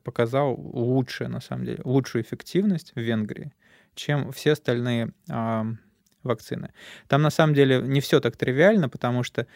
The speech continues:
а, всё-таки Спутник зашёл туда не первым, а, и в меньшем объёме. А,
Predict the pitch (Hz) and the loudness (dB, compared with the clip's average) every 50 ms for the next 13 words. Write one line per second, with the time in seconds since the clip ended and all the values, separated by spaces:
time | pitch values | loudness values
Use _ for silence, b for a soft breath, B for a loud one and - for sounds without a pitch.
0 | B B B B B B _ - - 139 123 123 120 120 127 - - 131 - - | B B B B B B _ -8 -4 -2 -2 0 0 -2 -4 -2 -2 -4 -4 -4
1 | - - - - 151 147 - 135 127 117 127 123 - - 127 120 - 123 123 120 | -8 -12 -4 -2 -2 -2 0 -2 -2 0 -2 -2 -2 -2 -4 -4 -4 -4 -4 -2
2 | 120 127 120 - 185 214 226 208 170 151 113 113 123 - _ _ _ _ 180 147 | -2 -4 -2 0 2 2 2 2 0 -2 -4 -6 -8 -10 _ _ _ _ -6 -2
3 | 127 123 123 123 120 120 120 - - 123 - - 143 135 135 135 135 131 127 123 | -2 0 0 0 -2 -2 -4 -4 -6 -6 -8 -8 -8 -6 -4 -2 -2 0 0 0
4 | 120 120 120 117 117 117 120 127 - - - 123 123 120 117 123 135 135 127 120 | 2 2 2 2 0 -2 -4 -6 -8 -8 -10 -8 -8 -6 -2 0 2 2 2 0
5 | - - 123 123 120 120 135 165 190 220 202 180 135 123 - - _ _ _ _ | -2 -4 -4 -4 -4 0 2 4 6 6 6 4 2 0 -2 -6 _ _ _ _
6 | _ _ - - 131 123 120 113 117 113 117 117 | _ _ -10 -6 -4 -2 -2 -2 -2 -2 -4 -4